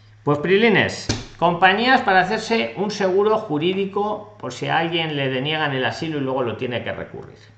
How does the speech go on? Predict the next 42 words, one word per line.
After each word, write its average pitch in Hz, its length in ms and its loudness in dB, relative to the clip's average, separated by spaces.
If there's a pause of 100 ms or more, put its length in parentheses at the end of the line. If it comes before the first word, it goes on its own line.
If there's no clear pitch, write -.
(140)
Bien, 104 500 -2
vía, 110 520 -2 (100)
eh, 87 440 -16 (840)
contenciosa 98 600 -6
administrativa, 135 720 0
que 185 80 -4
ahí 127 100 -2
necesitamos 123 640 -4
un 113 120 -4
abogado. 80 340 -10 (320)
Yo 208 80 2
he - 20 6
estado 226 200 4
mirando 233 580 4
tres, - 420 -2
he - 40 -16
estado 139 240 -4
haciendo 135 260 -4
esta 127 200 -4
tarde 127 220 -2
una 123 120 -4
búsqueda 127 340 -4
en 139 100 -2
Bu-, 196 260 0
Google, 226 460 2 (800)
y, 151 60 -2
y, 160 800 0
y 170 60 -8
la 208 180 4
primera 247 320 4
que 233 60 2
me 220 100 0
sale 202 220 4
es 170 100 0
Legalitas, 226 800 0
la 180 140 2
segunda 208 480 0
que 190 60 -2
me 175 100 -2
sale 156 240 -2
es - 300 -6
arag, 175 340 6